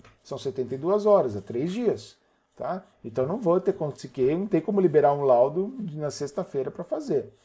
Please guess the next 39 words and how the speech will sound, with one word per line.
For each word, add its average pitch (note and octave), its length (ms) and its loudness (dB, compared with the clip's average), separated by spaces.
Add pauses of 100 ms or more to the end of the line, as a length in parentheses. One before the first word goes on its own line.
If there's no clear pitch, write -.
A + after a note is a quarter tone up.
(260)
Então F#3 140 2
o - 20 -8
que F#3+ 120 -4
que F#3+ 60 -10
esperava? C#3 680 4 (240)
Tem E3+ 120 -2
que F#3+ 100 -8
manter G#3 420 0
em A#3+ 220 -2
dia. C#3 420 -4 (220)
Não D#3 120 -6
espera G3+ 360 4
vencer E3+ 440 -2
pra E3 140 -6
fazer D#3 200 -2
uma D3+ 140 -2
nova C#3+ 180 -2
requisição C3+ 580 -8
do C3 60 -6
exame. A2 420 -6 (320)
Ah, E3+ 160 4
faltam E3+ 380 2
três, G3 400 4
quatro F#3 400 0
dias D#3+ 340 -2
pra D#3 160 -2
vencer. D3 640 -2 (240)
Vai F#3+ 160 2
lá F3+ 240 4
e F3+ 40 2
já F3+ 120 0
prorroga, E3+ 540 0
põe F3+ 240 0
uma G3+ 160 -2
coleta F3+ 420 2
pro G#3 120 -4
animal, G3 300 0
por A3 180 -6
quê? C#3+ 340 0